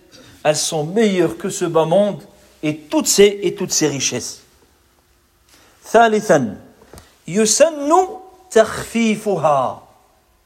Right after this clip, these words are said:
وعدم الإطالة فيها. Il est recommandé de les faire légères, c'est-à-dire de ne pas les faire longues, qu'elles soient légères.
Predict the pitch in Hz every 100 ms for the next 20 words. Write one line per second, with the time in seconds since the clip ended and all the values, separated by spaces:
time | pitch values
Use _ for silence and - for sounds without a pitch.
0 | _ _ 285 190 170 240 220 233 220 226
1 | 220 220 220 214 226 226 214 208 208 196
2 | 190 185 165 151 147 123 - - _ _
3 | _ _ _ _ _ _ _ _ _ _
4 | _ _ _ _ _ _ _ _ _ -
5 | 160 175 165 196 196 202 220 190 185 180
6 | 180 220 214 - 151 180 175 165 135 -
7 | - - - _ _ _ _ _ _ _
8 | - - - - 156 175 262 170 160 160
9 | 160 254 285 254 - - _ - 151 -
10 | 147 175 196 165 127 - - _ _ _
11 | _ _ _ _ _ 180 165 190 240 277
12 | - 139 175 175 - - -